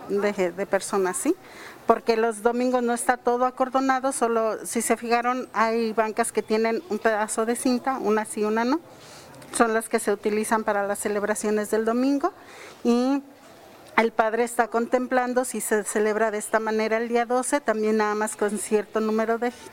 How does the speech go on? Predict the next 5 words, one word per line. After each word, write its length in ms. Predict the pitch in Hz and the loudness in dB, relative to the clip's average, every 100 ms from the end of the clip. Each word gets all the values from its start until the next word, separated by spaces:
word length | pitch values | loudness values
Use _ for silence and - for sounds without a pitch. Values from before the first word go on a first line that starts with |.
| - - | -8 -2
de 100 | 208 | 0
personas 580 | 233 - 254 254 311 - - - - | 0 0 0 0 -4 -8 -20 -8 -2
por 160 | 202 | -2
seguridad, 680 | - 202 185 185 185 170 160 | 0 -4 -2 0 0 0 -4
¿verdad? 260 | 170 175 | -4 -4